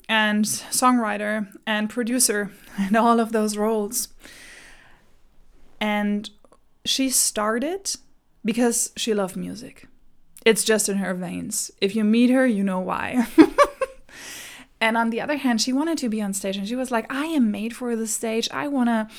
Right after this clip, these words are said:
bring music to people. I want to bring them into their emotions, and I am just here to make people feel again." Because going through life, they're just glued to their phone. They're, uh, they're stuck on people pleasing. They're, they're,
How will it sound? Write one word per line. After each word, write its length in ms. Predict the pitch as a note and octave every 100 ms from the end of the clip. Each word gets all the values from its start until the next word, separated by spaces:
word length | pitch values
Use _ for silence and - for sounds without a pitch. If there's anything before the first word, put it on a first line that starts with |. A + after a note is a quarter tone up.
| - -
bring 360 | G#3 A#3+ A#3
music 360 | A3+ A#3+ A#3 A#3+
to 120 | -
people. 320 | G3+ G#3 G3+
I 160 | G3+ G#3+
want 200 | B3 C4
to 120 | B3
bring 340 | F#3 G#3 A3+ A#3
them 180 | A3+
into 280 | G#3 G#3 A3+
their 160 | G#3+ G3+
emotions, 720 | G3 F#3+ F#3+ - F#3+ F#3 F3+
and 140 | G3
I 220 | - A3 A#3
am 180 | A#3+
just 300 | A3+ A3 G#3+ - -
here 200 | A#3+ B3+
to 160 | -
make 400 | F#3+ F#3+ G3 G3
people 320 | - G3 F3
feel 560 | E3+ - - F#3 F#3 E3+
again." 560 | F3 D#3+ - - B3+ - _ _ _ _ _ _ _ _ _
Because 280 | G3 G#3 G3
going 280 | G3+ A#3
through 280 | A#3+ A#3+ A3+
life, 420 | G3+ F3+ G3 A#3
they're 200 | A#3 G3+
just 240 | G3 G#3+ -
glued 240 | G3 G#3
to 120 | A3+
their 180 | G3+ G3
phone. 440 | G3 F#3+ G3 A3 A3
They're, 280 | F#3 F#3 F#3 - - - - - -
uh, 100 | -
they're 240 | G3 G#3 G3
stuck 300 | - A#3 A3+
on 140 | G#3+
people 320 | F#3+ A3 A3+
pleasing. 600 | G#3 - A#3 A#3 G#3+ G#3
They're, 280 | G3 F#3+ G3+ G#3+ _
they're, 420 | G#3 G3+ G3+ -